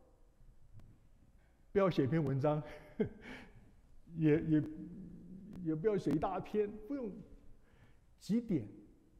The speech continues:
你整理一下，你整理一下，“基督徒是怎么回事？” 其实保罗在写以弗所书的时候，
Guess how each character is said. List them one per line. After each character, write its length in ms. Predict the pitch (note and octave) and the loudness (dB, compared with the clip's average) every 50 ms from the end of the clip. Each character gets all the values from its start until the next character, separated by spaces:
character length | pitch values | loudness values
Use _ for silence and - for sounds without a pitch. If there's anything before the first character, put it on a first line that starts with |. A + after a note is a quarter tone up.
| - - - - - - - - - - - - - - - _ - - | -20 -20 -20 -20 -20 -20 -20 -20 -20 -20 -20 -20 -20 -20 -20 _ -12 -6
你 80 | - F3 | -6 -2
整 240 | - - F#3 A#3+ B3+ | 2 2 2 2 2
理 80 | F#3 | 0
一 80 | B2 B2 | 0 -2
下， 220 | A#2+ - D#3 B2 - - - - - - - - - - - - - - - _ | -4 -6 -10 -12 -14 -18 -20 -20 -20 -20 -20 -20 -20 -20 -20 -20 -20 -20 -18 _
你 120 | - D#3+ C#3+ | -6 -6 -4
整 220 | - F3+ G#3 B3 | -4 -2 -2 -2
理 100 | G3 C3+ A2+ | -2 -4 -6
一 40 | A2 | -8
下， 160 | A2+ - A#2+ - - - - - - - - - - - - - - - - - - - - - - - | -10 -14 -18 -18 -20 -20 -20 -20 -20 -20 -20 -20 -20 -20 -20 -20 -20 -20 -20 -20 -20 -20 -20 -20 -20 -14
“基 160 | - - - G3+ | -6 -4 -2 -2
督 160 | F#3 A#3 A#3+ | -2 -4 -6
徒 280 | A#3 - - B2 A2+ A#2 - - - _ - - _ _ _ _ _ | -8 -10 -10 -12 -12 -12 -16 -20 -20 _ -20 -20 _ _ _ _ _
是 120 | - D3+ | -14 -14
怎 120 | - - | -12 -10
么 120 | G#2+ G#2+ A2 | -10 -12 -12
回 140 | - A2 G2+ | -14 -18 -20
事？” 160 | - - - A2+ - _ _ _ _ _ _ _ - - - _ _ _ _ _ _ _ _ - - - _ - _ - - - - - - - - - - - - - - - - _ - | -20 -20 -20 -20 -20 _ _ _ _ _ _ _ -20 -20 -20 _ _ _ _ _ _ _ _ -20 -20 -20 _ -20 _ -20 -20 -20 -20 -20 -20 -20 -20 -20 -20 -20 -20 -20 -20 -20 -20 _ -14
其 200 | - - - G#3+ | -8 -2 0 0
实 400 | A#3 - - E3 E3 E3+ F#3 F#3 - - - - - - - | 0 0 0 0 0 0 0 -2 -4 -12 -18 -20 -20 -16 -10
保 160 | - C#3+ C3 | -6 -2 0
罗 180 | C3 C#3 D#3+ F#3 | 0 2 0 0
在 260 | F3+ B3 G#3+ F3 D#3 | 0 -2 -2 -2 -4
写 280 | - - - B2 A2 G#2 | -4 -6 -6 -4 -4 -4
以 180 | A2 B2+ C#3 | -4 -6 -8
弗 160 | G#2 A#2+ F3+ | -6 -6 -6
所 180 | F3+ - A#2+ G#2 | -6 -6 -8 -10
书 160 | F2+ - C#3+ | -8 -6 -6
的 100 | B2+ B2+ | -6 -6
时 120 | A#2+ - A#2 | -6 -8 -10
候， 200 | G2+ G#2 G2 | -10 -10 -12